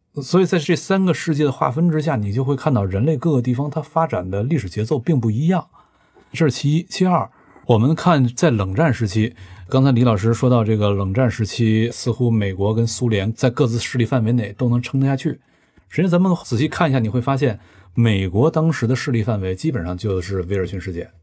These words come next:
然后苏联的势力范围差不多是霍布斯世界加差不多大半个达尔文世界。也就是说，就是达尔文世界它的那种混乱性，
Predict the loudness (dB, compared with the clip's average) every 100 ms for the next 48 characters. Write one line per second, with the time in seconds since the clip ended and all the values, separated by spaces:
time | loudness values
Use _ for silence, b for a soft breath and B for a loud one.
0 | -20 _ _ _ 0 2 2 2 2 0
1 | -2 -8 0 2 4 4 2 0 0 0
2 | 2 0 -2 0 0 0 0 0 -2 B
3 | B B -4 0 2 2 0 2 2 2
4 | 0 2 4 4 0 _ -2 0 2 2
5 | 4 2 4 2 2 2 2 2 0 0
6 | 0 -2 b b b b b _ 2 2
7 | 2 2 2 2 0 2 2 2 0 0
8 | 0 0 0 -2 -2 2 2 2 2 0
9 | 0 -2 2 4 4 2 0 -2